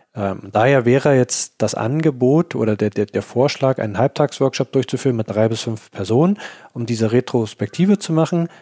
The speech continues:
mit Entwicklung eines gemeinsamen Zielbilds und der Ableitung einer Roadmap. Das ist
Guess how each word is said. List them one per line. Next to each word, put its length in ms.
mit 340
Entwicklung 500
eines 260
gemeinsamen 500
Zielbilds 500
und 200
der 120
Ableitung 420
einer 160
Roadmap. 500
Das 280
ist 380